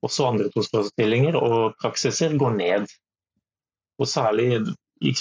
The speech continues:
protestantiske Norge, da, med gamle statskirken, så ser vi jo det klassiske spørsmålet, "Tror du på Gud? Ja, nei, vet ikke." Ehm, og den er jo helt tydelig, som fra sekstitallet, hvor den majoriteten sa ja, som sier seksti-sytti prosent, til nå er det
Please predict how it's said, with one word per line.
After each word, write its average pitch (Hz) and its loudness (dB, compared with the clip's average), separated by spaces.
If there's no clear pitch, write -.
protestantiske 120 -2
Norge, 113 0
da, 135 2
med 110 0
gamle 107 0
statskirken, 139 -2
så 135 0
ser 117 0
vi 107 0
jo 110 2
det 104 2
klassiske 117 -2
spørsmålet, 117 -2
"Tror 110 0
du 104 0
på 110 -2
Gud? 117 0
Ja, 107 2
nei, 104 0
vet 98 0
ikke." 127 0
Ehm, 104 0
og 104 -2
den 113 0
er 98 2
jo 92 -2
helt 98 -4
tydelig, 120 0
som 110 -4
fra 107 0
sekstitallet, 107 -2
hvor 98 -2
den 98 0
majoriteten 98 0
sa 101 0
ja, 101 2
som 113 -2
sier 101 0
seksti-sytti 107 -2
prosent, 127 0
til 104 0
nå 98 0
er 90 2
det 95 4